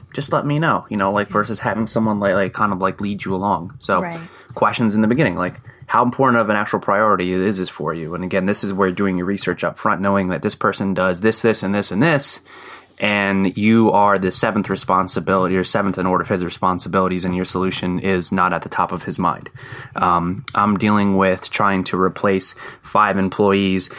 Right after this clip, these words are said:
Speaker 1: and you're talking, you're talking to me about a five thousand dollar piece of, uh, copying equipment that I'm <laughs> like,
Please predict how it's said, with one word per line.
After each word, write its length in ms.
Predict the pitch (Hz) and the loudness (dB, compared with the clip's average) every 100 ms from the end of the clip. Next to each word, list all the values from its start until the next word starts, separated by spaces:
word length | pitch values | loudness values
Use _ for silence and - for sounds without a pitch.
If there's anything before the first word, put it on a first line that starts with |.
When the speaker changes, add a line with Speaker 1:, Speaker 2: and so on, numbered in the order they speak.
| - - | -18 -8
Speaker 1:
and 380 | 104 92 92 92 | -2 0 0 2
you're 100 | 95 | 0
talking, 580 | 101 104 - 101 92 90 | 2 2 2 0 -2 0
you're 120 | 90 | -2
talking 300 | 95 92 - | 0 0 0
to 40 | 90 | -2
me 240 | 90 90 | -2 -2
about 340 | 90 90 90 87 | -2 0 0 0
a 40 | |
five 260 | - 92 90 | 0 0 2
thousand 260 | 90 87 | -2 0
dollar 240 | 87 85 87 | 2 2 2
piece 280 | - 95 95 | -2 -2 0
of, 220 | 90 82 | 0 0
uh, 280 | 78 73 - | 0 0 0
copying 420 | - 107 92 90 | 0 0 0 -4
equipment 480 | 80 - 98 85 - | -4 -4 -4 -4 -4
that 140 | 92 | -4
I'm 60 | 95 | -2
<laughs> 220 | - - | -2 -2
like, 220 | 113 - | -2 -8